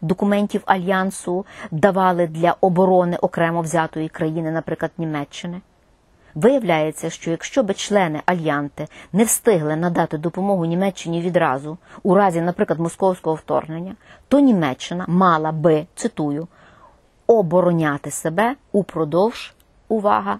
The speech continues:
затамували подих, упродовж усього-навсього двох тижнів. Скільки часу обороняє себе Україна? Чотири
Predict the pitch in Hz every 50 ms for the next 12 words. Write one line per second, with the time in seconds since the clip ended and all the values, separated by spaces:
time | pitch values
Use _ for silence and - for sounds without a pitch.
0 | - - 170 190 190 - - 196 196 190 185 190 185 180 180 180 - - 175 170
1 | 160 175 180 - - _ _ _ _ _ _ - 214 185 - - - 165 156 156
2 | 180 196 196 208 - - _ - - _ - 151 - - - 202 202 180 170 156
3 | 147 147 143 - - - 151 - - - - _ _ - 143 143 196 - - -
4 | 110 92 - - 87 - - - _ _ _ _ _ _ _ _ _ _ _ _
5 | _ _ _ _ _ _ _ _ _ _ - - - 247 247 - - - 240 247
6 | - - 240 226 208 220 220 220 220 214 214 208 - - 185 202 - 190 185 -
7 | 190 190 185 180 175 175 180 - _ _ - - - 139 120 - _ - 139 139
8 | 135 - 165